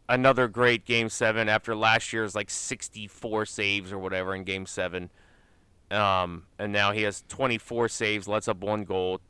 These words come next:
They win two to one. Um, as much as the Hurricanes have shown dominance, I don't know, man. Like, a-, a-, as we're down to the final four now, like,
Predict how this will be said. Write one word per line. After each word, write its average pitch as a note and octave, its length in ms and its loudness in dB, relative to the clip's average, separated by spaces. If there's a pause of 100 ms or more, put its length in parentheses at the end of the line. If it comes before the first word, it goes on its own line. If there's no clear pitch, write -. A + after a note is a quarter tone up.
They A2 120 0
win G#2+ 180 -2
two A2 200 -8
to G#2 80 -4
one. F#2 420 -4 (840)
Um, A#2+ 500 8 (960)
as C3+ 260 4
much D#3 340 6
as F3+ 140 -2 (160)
the C#3 140 6
Hurricanes C#3 540 4
have A2 120 -6
shown A#2+ 320 0
dominance, A2+ 720 0 (1120)
I A#2+ 120 2
don't B2+ 160 4
know, A2 180 6
man. G#2 380 2
Like, G#2+ 400 0 (1600)
a-, C#3+ 60 -2
a-, D3 360 10
as F3 280 12
we're D#3 120 6
down D#3 220 10
to D3 80 6
the C3+ 80 2
final C#3 360 4
four C3 340 2
now, C3 300 8
like, A2+ 260 2